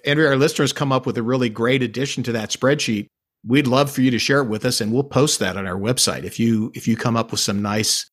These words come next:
links or, or plugins or whatever for that spreadsheet that you think is useful, we'll share that with other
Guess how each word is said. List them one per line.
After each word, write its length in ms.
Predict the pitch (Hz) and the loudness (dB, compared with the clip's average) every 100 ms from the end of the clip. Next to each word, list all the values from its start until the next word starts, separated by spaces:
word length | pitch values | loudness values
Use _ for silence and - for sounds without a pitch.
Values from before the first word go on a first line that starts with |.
| _ _ - | _ _ -4
links 360 | 117 123 120 123 | 2 2 2 2
or, 420 | 104 101 107 - | 2 0 -2 -8
or 140 | - 101 | -8 -2
plugins 500 | - 127 123 113 110 | 2 4 4 2 2
or 60 | |
whatever 560 | 95 113 113 131 123 101 | 0 0 2 2 2 0
for 220 | - 101 | -2 -4
that 220 | 98 95 | -4 -4
spreadsheet 500 | - - 113 - 101 | -4 -2 0 0 -4
that 160 | 107 - | -4 -4
you 60 | 120 | -2
think 300 | 123 104 101 | 0 -2 -4
is 160 | 92 | -2
useful, 400 | 117 143 - 95 - _ _ _ _ _ | 0 0 -4 -8 -10 _ _ _ _ _
we'll 100 | 151 | 0
share 300 | 170 156 135 | 4 4 6
that 260 | 127 78 - | 4 0 -4
with 200 | 104 98 | -6 -4
other 420 | 107 101 95 87 | -4 -2 -6 -8